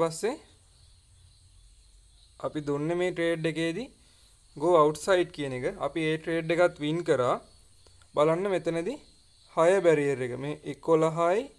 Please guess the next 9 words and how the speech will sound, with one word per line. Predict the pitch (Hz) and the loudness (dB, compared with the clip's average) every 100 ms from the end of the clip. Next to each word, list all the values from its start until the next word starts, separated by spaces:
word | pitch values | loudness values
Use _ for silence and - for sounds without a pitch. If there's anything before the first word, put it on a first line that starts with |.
| _ _ _ _ - | _ _ _ _ -6
දහඅට | 135 175 170 156 160 | -4 2 2 2 -2
කියන | 156 165 160 | -2 -2 2
බැරියර් | 156 156 156 151 | 2 2 0 0
ලයින් | 156 156 156 156 | -2 -2 -4 -4
එක | 220 330 _ _ _ _ _ _ _ | -4 -6 _ _ _ _ _ _ _
මෙයා | 151 175 175 | -4 -2 0
ක්‍රොස් | 165 165 | -2 0
කරලා | 185 175 160 151 | -2 0 0 0
තියෙනවා | 143 131 156 | -4 -2 -4